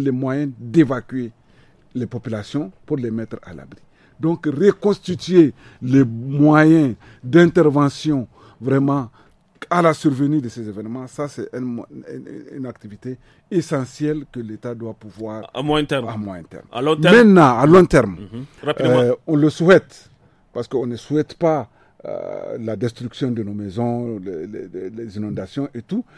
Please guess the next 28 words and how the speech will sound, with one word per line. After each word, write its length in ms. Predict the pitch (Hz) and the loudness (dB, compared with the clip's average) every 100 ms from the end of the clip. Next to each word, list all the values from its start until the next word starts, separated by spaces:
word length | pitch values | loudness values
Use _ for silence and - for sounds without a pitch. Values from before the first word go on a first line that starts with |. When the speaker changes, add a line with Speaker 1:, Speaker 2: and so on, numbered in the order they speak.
| - | -10
Speaker 1:
mais 160 | 147 139 | -2 0
l'eau, 400 | 147 226 277 147 _ _ _ _ _ _ | 2 6 6 4 _ _ _ _ _ _
c'est 160 | - | -12
ce 140 | 131 180 | -2 -2
qui 180 | - 151 | 0 -4
nous 220 | 123 123 | -4 -6
a 80 | - _ | -8 _
toujours 360 | - 214 190 170 | 0 2 2 0
manqué. 440 | 113 107 - 104 - _ _ _ | -2 -4 -8 -14 -14 _ _ _
Si 280 | - 240 240 | -2 4 6
nous 140 | 190 | 6
devons 300 | 160 160 175 | 6 4 2
avoir 440 | 139 139 131 120 110 | -2 -4 -4 -4 -8
ça, 280 | - 90 - _ _ _ _ - | -12 -12 -14 _ _ _ _ -18
selon 280 | - 120 117 | -10 -8 -6
les 140 | 120 | -8
prévisions 480 | 117 113 110 104 123 | -10 -10 -10 -8 -6
météorologiques, 800 | 110 104 101 101 104 113 131 110 | -6 -10 -10 -10 -10 -10 -12 -12
mais 160 | 110 | -14
des 120 | 98 95 | -14 -14
scientifiques, 840 | - 87 - 110 - 165 - 127 | -14 -14 -14 -16 -14 -14 -12 -8
euh, 300 | 95 90 78 | -6 -6 -10
sur 200 | - 143 127 131 | -12 -12 -12 -14
dix 320 | 135 220 185 | -10 -4 -2
ans, 160 | 196 196 - - - | -2 -4 -18 -20 -8
nous 120 | 139 | -2
le 100 | 127 | -2
souhaitons. 460 | 120 139 139 135 | 0 2 2 0